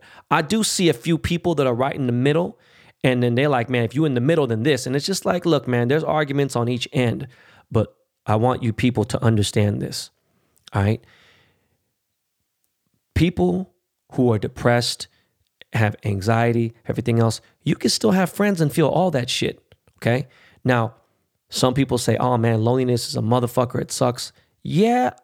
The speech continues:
I do think, though, at the same time, some people don't know how to have friends. They don't know how to be around. They get so dependent on the shit, and they just don't realize that, man, having alone time with yourself,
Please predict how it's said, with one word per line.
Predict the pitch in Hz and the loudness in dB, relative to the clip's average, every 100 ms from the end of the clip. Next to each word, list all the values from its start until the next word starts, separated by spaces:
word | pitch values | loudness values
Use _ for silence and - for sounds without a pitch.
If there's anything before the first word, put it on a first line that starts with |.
| - | -2
I | 160 | 0
do | 156 202 | 0 -2
think, | - 190 185 | 0 0 2
though, | 170 | 0
at | 156 | 0
the | |
same | 127 165 147 | -2 -2 0
time, | 151 190 147 123 - _ - | 0 0 -2 -4 -14 _ -12
some | - 151 160 | -2 0 0
people | 156 - 147 | -2 -2 2
don't | 147 143 | 2 2
know | 139 | 0
how | 135 139 | -2 -2
to | 143 | 0
have | 135 127 | -2 -2
friends. | 131 123 113 - - | 0 -2 -2 -10 -8
They | - | -2
don't | 123 | 0
know | 139 | 2
how | 143 | 0
to | 123 | 0
be | 131 | 0
around. | 135 127 147 135 123 - | 0 0 0 -2 -6 -10
They | - 120 | -4 -2
get | 135 | -2
so | - 143 | 0 0
dependent | 143 131 - 143 151 | 0 -2 0 2 2
on | 131 123 | 0 0
the | |
shit, | 113 - 120 - - | -2 0 -2 -4 -8
and | 117 | 0
they | 120 | 0
just | 127 123 | 0 0
don't | 143 123 - | 0 -2 -2
realize | 127 147 131 120 | -2 0 2 0
that, | 131 - | -2 -2
man, | 143 131 110 - - - _ | 0 0 -2 -8 -20 -20 _
having | - 127 147 | -4 0 2
alone | 120 117 165 165 | 2 2 2 0
time | 139 123 | 0 0
with | 120 120 | -2 -4
yourself, | - 120 110 | 0 0 0